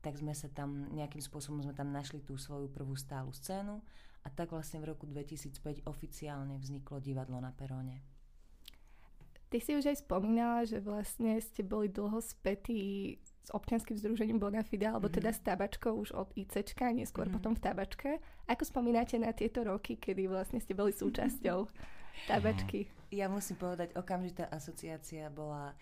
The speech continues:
Speaker 1: jedna obrovská žúrka a, a veľký, veľký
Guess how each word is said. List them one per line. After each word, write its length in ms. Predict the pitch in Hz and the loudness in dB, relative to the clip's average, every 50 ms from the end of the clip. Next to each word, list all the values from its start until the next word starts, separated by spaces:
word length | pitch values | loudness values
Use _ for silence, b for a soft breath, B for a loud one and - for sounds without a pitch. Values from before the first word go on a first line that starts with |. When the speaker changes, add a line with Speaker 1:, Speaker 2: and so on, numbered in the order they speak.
| B B B B B B B B - | B B B B B B B B -6
Speaker 1:
jedna 240 | 151 156 151 147 147 - | -6 -4 -4 -6 -6 -8
obrovská 1040 | 160 147 151 151 165 175 180 180 180 170 - - - - 151 143 143 143 143 143 139 | -8 -8 -6 -4 0 0 0 0 -2 -4 -6 -8 -8 -8 -10 -8 -8 -8 -8 -8 -8
žúrka 720 | 139 139 143 151 147 151 143 135 143 151 147 - - - | -8 -6 -6 -6 -6 -6 -8 -8 -10 -12 -12 -12 -12 -12
a, 320 | - 147 143 143 139 143 - | -12 -10 -10 -8 -10 -8 -8
a 100 | - - 143 | -8 -8 -4
veľký, 480 | 139 156 156 156 151 151 - 160 147 | -4 -2 -4 -4 -6 -10 -12 -10 -8
veľký 340 | 147 147 147 143 143 - 156 | -6 -6 -6 -8 -8 -10 -12